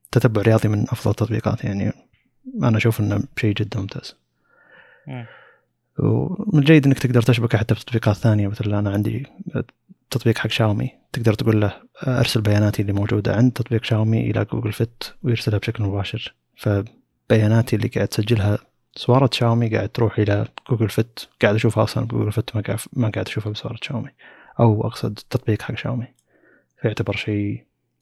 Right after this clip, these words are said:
Speaker 1: جيد إن التطبيق مدعوم بأشياء كثيرة موجود له، زي ال A P I ينقل بيانات من تطبيقات ثانية لتطبيق جوجل،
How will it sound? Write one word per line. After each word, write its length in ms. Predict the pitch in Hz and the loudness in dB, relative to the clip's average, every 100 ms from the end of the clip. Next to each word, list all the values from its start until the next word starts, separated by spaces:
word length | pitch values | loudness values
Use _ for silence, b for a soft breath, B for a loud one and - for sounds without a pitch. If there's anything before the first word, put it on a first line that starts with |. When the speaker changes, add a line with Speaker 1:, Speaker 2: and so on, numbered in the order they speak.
| - | 0
Speaker 1:
جيد 280 | 135 139 120 | 4 4 4
إن 140 | 107 | 2
التطبيق 540 | 104 - 113 110 107 107 | 0 -2 -4 -2 -2 -2
مدعوم 320 | 101 110 107 | 0 0 0
بأشياء 240 | 104 113 | -2 -4
كثيرة 360 | 110 113 110 104 | -2 0 0 0
موجود 300 | 104 113 - | -4 -6 -4
له، 200 | 117 113 - - | -2 -2 -6 -2
زي 140 | 120 | 0
ال 100 | 107 | 2
A 120 | - 113 | 2 2
P 340 | 104 113 113 101 | 4 4 2 0
I 40 | B B B B B B - | B B B B B B 2
ينقل 300 | 113 107 104 | 4 4 2
بيانات 380 | 101 101 104 - | 2 0 -2 -2
من 240 | 104 104 | -4 -4
تطبيقات 420 | - 110 104 104 101 | -6 -6 -4 -4 -4
ثانية 260 | 107 104 | -6 -6
لتطبيق 460 | 107 - - 110 - | -8 -14 -8 -8 -4
جوجل، 280 | 110 117 | -4 -4